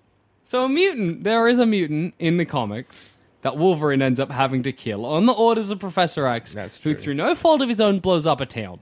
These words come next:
Speaker 2: That's true.
Speaker 1: Okay? There are mutants out there that can get possessed by the Phoenix Force. They can get possessed by fucking Apocalypse. They can get fucking full of any kind of dark voodoo and destroy half the planet in one go.
Speaker 2: That's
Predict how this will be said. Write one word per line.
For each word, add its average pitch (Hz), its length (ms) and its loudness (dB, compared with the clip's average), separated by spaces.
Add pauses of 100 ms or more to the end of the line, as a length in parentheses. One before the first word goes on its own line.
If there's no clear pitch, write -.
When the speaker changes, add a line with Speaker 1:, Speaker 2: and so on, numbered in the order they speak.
Speaker 2:
That's - 260 -8
true. 98 340 -16
Speaker 1:
Okay? 165 460 -2 (180)
There 359 140 4
are 339 80 4
mutants 277 340 -2
out 254 140 2
there 240 160 2
that 185 120 -4
can 127 120 -6
get 110 160 -6
possessed 113 320 -2
by 113 80 -4
the 104 80 -2
Phoenix 98 380 -4
Force. 101 320 -10
They 110 80 -8
can 101 80 -8
get 101 100 -6
possessed 107 340 -6
by 113 220 -2
fucking 120 400 -2
Apocalypse. 101 720 -6
They 123 160 -2
can 117 160 -4
get 113 240 -4 (340)
fucking 151 360 -4
full 262 420 -2
of 208 100 2
any 240 220 2
kind 226 200 -2
of 190 80 -4
dark 196 260 4
voodoo 156 360 0
and 151 80 -2
destroy 160 400 -4
half 160 320 -2
the 180 80 -6
planet 135 400 -4
in 127 160 -6
one 117 280 -6
go. 95 300 -14
Speaker 2:
That's 104 300 -12